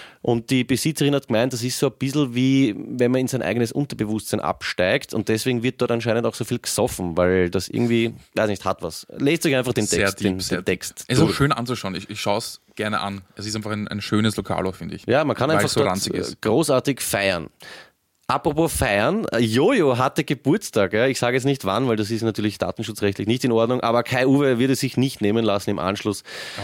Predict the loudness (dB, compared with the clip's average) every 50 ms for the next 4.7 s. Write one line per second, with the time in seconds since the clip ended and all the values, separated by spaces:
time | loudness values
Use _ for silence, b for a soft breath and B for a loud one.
0 | -6 -2 0 2 2 2 2 2 2 2 2 2 2 2 2 2 2 2 2 2
1 | 0 0 0 0 2 2 2 2 0 -2 -4 -4 -4 -2 -2 0 0 0 -2 -4
2 | -2 0 0 0 2 0 0 -2 -2 -2 0 0 0 0 0 -2 -4 -4 -6 -10
3 | _ -4 -4 -2 -2 0 0 2 2 2 2 0 0 -2 -2 -2 0 0 0 0
4 | 0 -2 -6 -8 -6 -6 -6 -4 -2 -2 -2 -4 -4